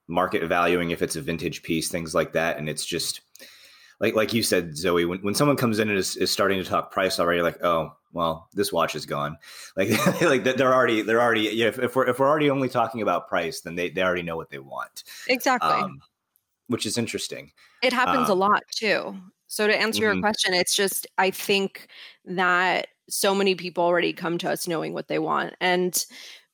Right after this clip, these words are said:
Speaker 2: then once you start to form a relationship, they're like, "Okay, what's next?" And then they come to you saying, "What would you recommend?" But I just think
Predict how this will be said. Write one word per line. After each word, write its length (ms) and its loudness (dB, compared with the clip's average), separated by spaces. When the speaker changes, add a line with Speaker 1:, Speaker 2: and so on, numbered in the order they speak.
Speaker 2:
then 520 2
once 240 4
you 100 -4
start 280 2
to 80 -10
form 240 0
a 40 2
relationship, 600 2
they're 120 2
like, 160 0
"Okay, 340 2
what's 300 0
next?" 440 -2
And 180 2
then 160 4
they 120 4
come 240 0
to 140 -2
you 100 2
saying, 480 0
"What 180 2
would 160 0
you 80 -4
recommend?" 640 -4
But 100 2
I 140 4
just 260 0
think 340 0